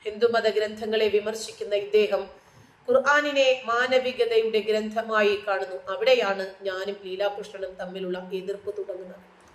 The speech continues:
ഖുർആനിലുള്ള മാനവികത എന്താണ് എന്നൊന്ന് മനസ്സിലാക്കി തന്നാൽ,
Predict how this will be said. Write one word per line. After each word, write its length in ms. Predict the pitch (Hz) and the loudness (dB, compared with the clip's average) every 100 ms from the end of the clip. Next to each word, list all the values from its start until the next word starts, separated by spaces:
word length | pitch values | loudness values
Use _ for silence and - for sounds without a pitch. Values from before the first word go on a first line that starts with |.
| _ - _ _ - - - - | _ -20 _ _ -20 -20 -20 2
ഖുർആനിലുള്ള 680 | 220 254 269 311 320 302 285 | 4 6 4 4 2 2 2
മാനവികത 800 | 285 240 247 269 277 277 269 262 | 2 2 2 2 0 0 2 4
എന്താണ് 580 | 262 226 220 247 247 240 | 4 2 0 2 4 2
എന്നൊന്ന് 400 | 226 220 208 208 | 0 -2 -2 -6
മനസ്സിലാക്കി 640 | 202 190 190 247 220 208 202 | -6 -6 -6 -2 -2 0 -4
തന്നാൽ, 460 | - 175 180 226 | -6 -6 0 0